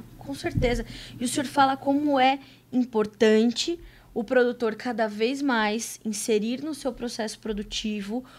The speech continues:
o seu sistema de segurança, seja ele qual for. E o senhor também frisa uma, uma coisa muito interessante que eu gosto muito de quando o senhor fala sobre isso,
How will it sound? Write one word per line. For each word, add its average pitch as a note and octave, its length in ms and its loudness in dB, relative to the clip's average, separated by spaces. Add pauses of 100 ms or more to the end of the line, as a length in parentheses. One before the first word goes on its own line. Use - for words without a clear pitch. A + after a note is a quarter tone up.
(160)
o A#3 40 -10
seu G#3 200 -4
sistema G3+ 480 -6
de G3 80 -12
segurança, G#3+ 680 -4 (340)
seja A3+ 440 0
ele G#3 380 0 (240)
qual B3 220 0
for. F3+ 420 -6 (680)
E A3+ 120 2
o A#3+ 40 2
senhor B3 240 0
também A#3+ 300 0
frisa A#3 280 -6
uma, A3+ 100 0 (180)
uma A3+ 180 -4
coisa A3 200 -2
muito A3 380 -2
interessante G#3 680 -2
que - 60 -8
eu G3+ 80 -2
gosto G3 320 -4
muito G3 460 -2 (200)
de F3+ 220 -10
quando F#3+ 300 -4
o - 40 -8
senhor F#3+ 160 -10
fala G3 200 0
sobre F#3+ 260 -4
isso, - 160 -10